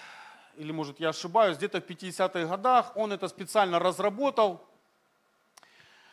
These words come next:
А, и это вот, знаете, как вот, э, э, ну, наша душа — это прежде всего, э, ну,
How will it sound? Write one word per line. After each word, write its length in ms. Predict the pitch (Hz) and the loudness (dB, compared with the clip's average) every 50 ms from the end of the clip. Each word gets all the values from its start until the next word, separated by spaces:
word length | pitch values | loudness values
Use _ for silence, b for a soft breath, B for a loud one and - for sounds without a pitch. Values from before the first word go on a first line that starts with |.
| b b b b b 156 | b b b b b 0
А, 760 | 156 160 160 160 160 160 156 156 151 151 151 147 147 147 143 | 4 4 6 6 6 6 6 6 6 4 2 0 -2 -4 -6
и 840 | 143 143 151 160 - - - 202 220 233 240 240 240 233 226 220 214 202 - - _ _ _ _ _ _ _ _ _ - | -6 -8 -10 -12 -16 -16 -10 -8 -4 -4 -2 0 0 0 0 0 0 -2 -6 -16 _ _ _ _ _ _ _ _ _ -2
это 260 | 185 240 240 - 226 | -2 0 2 2 2
вот, 100 | 208 175 | 2 2
знаете, 320 | - 294 311 285 - 190 | 2 2 2 2 2 0
как 180 | - 180 165 - | 0 0 0 0
вот, 240 | 165 160 - - 170 | 0 -4 -4 -4 -2
э, 260 | 170 165 156 151 139 - - b b b b - - - - | 0 2 2 0 -2 -6 -16 b b b b -20 -20 -14 -8
э, 260 | 147 143 139 139 139 - - - - | -4 -2 0 0 -2 -4 -8 -16 -10
ну, 320 | 175 175 160 135 123 120 - _ _ _ _ - - - | -6 -4 -4 -4 -6 -10 -18 _ _ _ _ -20 -18 -12
наша 400 | 151 147 185 214 240 - - 202 | -8 0 4 4 4 6 4 -2
душа — 420 | 170 185 190 - - 277 302 285 - | -2 -2 -4 4 8 8 8 8 8
это 200 | 190 175 - 190 | 2 2 2 0
прежде 360 | 165 - 240 254 196 165 208 | 0 2 -2 -2 -2 -4 -6
всего, 760 | 190 - - 196 185 180 208 247 254 247 233 208 170 - - b b b b b b b b _ | -8 -8 -6 -6 -6 -4 2 4 6 6 6 6 2 -8 -18 b b b b b b b b _
э, 600 | - 143 147 147 147 147 143 143 139 139 135 131 | -8 -4 0 0 2 2 2 2 2 2 0 0
ну, 300 | 135 160 160 147 120 - | -2 -2 -4 -4 -6 -8